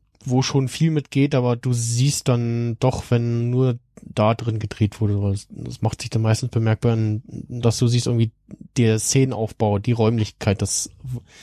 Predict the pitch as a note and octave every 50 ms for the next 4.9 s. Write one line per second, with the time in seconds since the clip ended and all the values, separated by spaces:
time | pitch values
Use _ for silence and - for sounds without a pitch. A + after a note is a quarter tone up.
0 | - - _ - - B2+ B2+ B2 A2 - - - - - - - - - - -
1 | - - - - - - - - _ _ _ D3 B2 C3 C3 A#2+ - - B2 B2
2 | B2+ B2+ B2 A#2+ A#2 A#2+ A2+ G#2+ G#2 A2 G#2 G#2+ A2 A2+ - - - - A#2 A2+
3 | A#2 G#2+ - - B2 A2 A2 A#2 A#2+ A#2 A2 G#2+ G#2+ G#2 G2+ - - A2 G#2 G#2
4 | G#2 G#2 G#2 G#2 G#2 A2 A2+ A#2+ - - - A2+ G#2+ G#2 G#2 G#2 G#2+ G#2